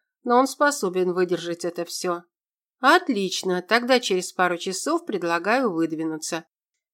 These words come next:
Я громко хлопнула в ладоши, привлекая всеобщее внимание.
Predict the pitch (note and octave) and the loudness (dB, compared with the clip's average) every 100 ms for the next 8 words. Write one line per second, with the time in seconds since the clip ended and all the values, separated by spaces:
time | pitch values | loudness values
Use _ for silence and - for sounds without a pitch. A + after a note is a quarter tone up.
0 | - A#3+ A#3 G3+ G#3 F#3+ G3+ F#3 G#3 F#3 | 0 4 4 4 2 4 2 2 0 2
1 | F#3+ F3+ F3+ F#3+ F#3+ A3+ A3 F#3 E3 E3+ | 0 2 4 4 6 2 0 -2 -2 -2
2 | E3 F3 F3+ E3 D3+ - F3 D#3 - E3+ | 0 0 2 2 2 -2 -2 -2 -2 -2
3 | D#3+ F3+ E3+ D3 C3+ C#3 C3+ C3+ | 0 0 0 -2 -4 -8 -12 -14